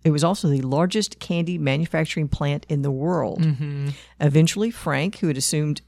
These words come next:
Speaker 1: ownership of the company after its founder, Emil J. Brack, had passed, he sold the company to the American Home Products Corporation for a hundred and thirty-six million dollars. In today's money, that would be roughly one point one billion.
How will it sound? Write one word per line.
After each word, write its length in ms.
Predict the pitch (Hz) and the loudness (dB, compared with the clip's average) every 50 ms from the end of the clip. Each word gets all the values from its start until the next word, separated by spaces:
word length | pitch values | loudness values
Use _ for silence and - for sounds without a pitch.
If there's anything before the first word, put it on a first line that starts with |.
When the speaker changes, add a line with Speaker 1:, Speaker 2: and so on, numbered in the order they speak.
| _ - | _ 0
Speaker 1:
ownership 420 | 170 165 175 185 - - 185 - | 2 2 2 2 0 -2 -2 -2
of 60 | 143 | -4
the 60 | 127 143 | -6 -4
company 440 | - - 143 139 - 151 143 127 | -2 -2 -2 0 0 -2 -2 -2
after 240 | - 139 135 - 151 | -2 -2 -4 -4 -6
its 100 | - - | -10 -6
founder, 480 | - - 135 135 139 143 143 143 - - _ _ _ _ _ - | -4 -2 -2 0 0 0 -2 -4 -6 -8 _ _ _ _ _ 0
Emil 480 | 147 147 143 147 160 165 170 175 180 175 | 2 4 4 6 4 4 4 2 0 -2
J. 600 | 156 143 - 165 156 147 147 147 156 156 151 - _ _ - 143 _ | -4 -4 -2 0 2 2 2 2 0 -2 -4 -8 _ _ -20 -14 _
Brack, 380 | - 135 131 127 131 147 - - - | -2 0 0 0 -2 -4 -6 -8 -8
had 140 | 147 135 - | -6 -4 -2
passed, 540 | - 131 117 117 117 143 180 - - - - _ - - - - - - _ _ - - | -2 0 0 0 0 -2 -4 -6 -8 -10 -14 _ -20 -20 -20 -20 -20 -20 _ _ -6 0
he 140 | 170 156 156 | 2 2 2
sold 500 | - - - - - - 190 165 196 202 | 0 -2 -8 -6 0 4 4 6 6 4
the 60 | 233 | 2
company 340 | - 208 170 151 147 160 156 | 2 2 2 2 2 0 -2
to 160 | - - 165 | -2 0 0
the 100 | 143 139 | 0 0
American 460 | 131 127 131 135 139 - - 185 175 - _ _ _ - | 0 0 0 -2 -2 -2 -2 -2 -4 -4 _ _ _ -6
Home 340 | - 156 147 147 151 147 - _ - | -2 0 0 0 0 -2 -4 _ -6
Products 400 | - - 156 160 175 180 - - | -4 -2 0 0 0 -2 -4 -6
Corporation 720 | - - 165 156 - - 147 139 135 135 - - 131 131 - - - _ _ | -6 -4 -4 -4 -4 -4 -4 -2 -2 -2 -4 -4 -6 -8 -10 -12 -18 _ _
for 180 | _ - - 135 | _ -10 -8 -6
a 40 | 127 | -4
hundred 280 | 131 156 165 175 190 | -2 -2 -2 0 0
and 120 | 208 175 - | 0 0 0
thirty-six 500 | 165 151 151 160 - - 156 - - - - | 0 -2 -2 -2 -2 -4 -6 -8 -10 -8 -4
million 440 | 151 135 135 139 139 139 143 160 165 | -2 -2 0 0 0 0 0 0 0
dollars. 480 | 175 196 202 202 156 120 104 120 - - - - - - - _ _ _ - | 0 -2 -2 -2 -4 -4 -6 -6 -8 -10 -14 -20 -20 -20 -20 _ _ _ 2
In 100 | 156 151 | 2 4
today's 500 | - 165 143 143 143 147 156 160 147 151 | 4 4 4 4 4 4 4 2 4 4
money, 260 | 156 156 170 208 226 | 4 6 6 4 4
that 180 | 196 165 131 | 4 2 2
would 160 | 131 147 143 - | 2 0 0 0
be 140 | - 135 | -2 -2
roughly 460 | 135 131 139 127 143 - - 208 208 202 | -2 0 0 0 0 0 0 0 0 2
one 280 | 165 135 139 147 160 | 0 0 2 2 2
point 280 | - - 185 180 147 156 | 2 0 0 0 0 0
one 240 | 151 147 151 147 - _ - 143 139 123 | 0 0 -2 -2 -6 _ -10 -10 -6 -2
billion. 480 | 160 160 180 190 190 156 123 117 101 | 0 0 0 0 0 -2 -4 -4 -6